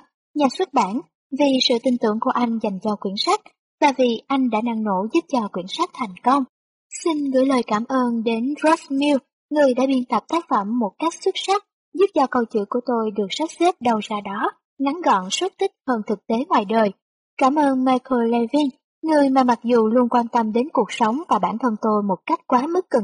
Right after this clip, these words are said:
thiết, đã giúp cho những ý tưởng của tôi trở nên mạnh mẽ hơn, rõ ràng hơn. Cảm ơn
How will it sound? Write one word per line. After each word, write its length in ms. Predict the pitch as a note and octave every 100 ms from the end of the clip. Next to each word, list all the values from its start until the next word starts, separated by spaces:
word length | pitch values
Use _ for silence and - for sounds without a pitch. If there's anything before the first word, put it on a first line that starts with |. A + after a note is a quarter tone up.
| F#3+
thiết, 240 | D#4 G4+ _ _ _
đã 100 | B3+ C#4
giúp 100 | E4+ -
cho 180 | C4 A3+
những 160 | G#3
ý 140 | A3+ D#4+
tưởng 180 | A#3+ G#3
của 120 | A3+ A#3
tôi 260 | B3 A3 G#3+
trở 120 | - G3+
nên 200 | A#3+ G#3+
mạnh 240 | G#3+ G3+ G3+
mẽ 120 | F#3 B3+
hơn, 180 | D4 D4+ - _ - G#3+
rõ 100 | F3+ B3
ràng 220 | A#3 F#3+
hơn. 240 | B3 D4 C4 _ _ _ _ _ -
Cảm 160 | C4+
ơn 240 | D4 C4+